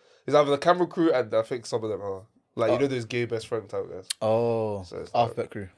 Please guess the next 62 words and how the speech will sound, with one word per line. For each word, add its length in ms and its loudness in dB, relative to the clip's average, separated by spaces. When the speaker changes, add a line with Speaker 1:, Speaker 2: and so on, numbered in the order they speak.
Speaker 2:
I 80 -12
hear 180 -6
it. 100 -14
Speaker 1:
Yeah, 320 -16
so. 260 -18
Speaker 2:
Yeah, 280 -2
okay, 240 6
Speaker 1:
But, 80 8
Speaker 2:
fair 200 12
Speaker 1:
um, 60 6
Speaker 2:
enough. 160 -2
I 20 -2
mean, 220 -2
yeah, 140 10
'cause 180 2
I 60 8
think 140 4
there's 180 0
Real 400 4
Baddies 340 4
of 120 0
Atlanta 340 2
or 60 -4
something 220 -6
like 100 -4
that, 40 -6
or 320 -8
Speaker 1:
Yeah, 240 4
there's 200 -2
all 120 0
those 200 -4
type 220 -6
of 180 -8
shows 100 -10
Speaker 2:
Must 160 2
be 80 -2
a 40 2
Speaker 1:
like 80 -4
Speaker 2:
show. 200 -2
Speaker 1:
that. 100 -14
Speaker 2:
Or 160 2
Real, 260 6
is 120 -2
it? 220 -4
No, 180 10
that's 120 6
Housewives, 400 2
I'm 100 -12
thinking. 200 -2
Speaker 1:
Yeah, 80 4
Housewives, 500 4
but 200 -6
Speaker 2:
That 140 12
one's 140 6
a 40 -2
bit 80 2
more 120 4
civil, 320 -4
isn't 180 -4
it? 100 -6
Speaker 1:
Yeah, 340 8
yeah. 340 -4